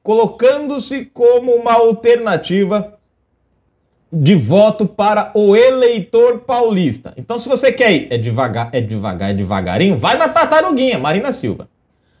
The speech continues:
Haddad confirmou a recusa de Marina em contato com o jornalista na noite de terça-feira, dois, durante evento de campanha na Baixada Santista. Agora, pensei que era na Baixada Égua, mas na Baixada San-,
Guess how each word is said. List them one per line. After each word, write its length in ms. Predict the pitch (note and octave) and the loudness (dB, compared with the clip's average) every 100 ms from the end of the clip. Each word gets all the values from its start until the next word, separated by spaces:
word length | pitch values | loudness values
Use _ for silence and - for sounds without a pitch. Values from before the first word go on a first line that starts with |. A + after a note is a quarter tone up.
| _ | _
Haddad 460 | - D4+ E4 F4 D4 | -2 0 2 0 -2
confirmou 560 | - B3+ G#3+ C#3+ D3 E3+ | 0 0 0 0 2 2
a 40 | |
recusa 420 | C3+ C3+ F3 B2+ | 0 0 0 0
de 100 | A#2 | -2
Marina 320 | C#3+ B2+ D#3 | -2 -2 -2
em 80 | C#3+ | -4
contato 460 | B2+ C3 F3 E3 - | -6 -4 -2 -2 -2
com 120 | D#3+ | -2
o 40 | |
jornalista 600 | D3+ C#3 D#3 D#3+ C3+ C#3+ | 0 0 0 0 0 0
na 120 | G3+ E3+ | -2 0
noite 320 | C3 D#3+ D#3 | 0 -2 -2
de 80 | D3 | -4
terça-feira, 640 | - C3+ C3+ D3+ B2 C#3 | 0 -2 0 -4 0 0
dois, 480 | C#3+ D3+ G3+ G#2+ - _ _ _ | 2 4 2 0 -8 _ _ _
durante 600 | - B3 F#3+ G3 A3+ G3 _ _ _ _ _ _ _ _ _ _ _ _ _ - | -4 0 2 0 -2 -10 _ _ _ _ _ _ _ _ _ _ _ _ _ 0
evento 600 | A3+ E3 G#3 C4+ A3+ E3+ | 2 4 2 2 0 0
de 120 | D3+ | -2
campanha 460 | F#3+ A3 E3+ G3 G#3+ | -2 -2 0 -2 -2
na 100 | F#3+ | -2
Baixada 440 | F#3+ D#3+ F#3+ G3 | -2 -2 -2 -4
Santista. 1200 | F3+ - C4+ D4 C4+ - E4 D4+ - - G2 D2 | -4 -2 0 0 -2 0 2 2 0 -6 -14 -8
Agora, 440 | C3+ D3+ A2+ A#2+ A#2+ | -2 -2 0 -2 -2
pensei 180 | - | -8
que 80 | A#2 | -6
era 80 | D3+ | -6
na 100 | E3 | -4
Baixada 480 | - A2+ D#3 E3 D3 | -6 -6 -6 -6 -4
Égua, 220 | G2+ F#2 | -4 -4
mas 140 | A2 | -6
na 80 | C3+ | -4
Baixada 300 | A2+ A#2+ C3+ | -4 -4 -6
San-, 260 | C#3 F3 | -6 -6